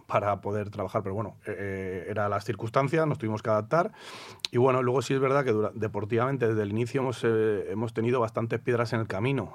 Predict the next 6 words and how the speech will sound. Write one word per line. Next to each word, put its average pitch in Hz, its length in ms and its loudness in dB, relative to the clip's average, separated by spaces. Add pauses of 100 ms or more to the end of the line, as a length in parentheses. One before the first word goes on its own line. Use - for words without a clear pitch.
Eh, 92 680 -6
recuerdo, 107 680 -2 (420)
eh, 98 140 -2
bueno, 110 180 0
Humberto 107 320 -2
llegó, 104 520 0